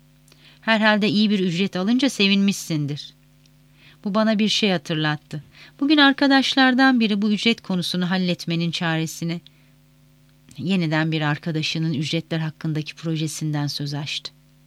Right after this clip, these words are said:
O da sözlerini bitirmeden yemek sona erdi. Hemen peçetesini koyarak ayağa kalktı.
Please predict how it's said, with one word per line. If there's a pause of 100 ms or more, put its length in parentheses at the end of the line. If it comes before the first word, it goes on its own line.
(1200)
O
da
sözlerini
bitirmeden
yemek
sona
erdi. (540)
Hemen
peçetesini
koyarak
ayağa
kalktı.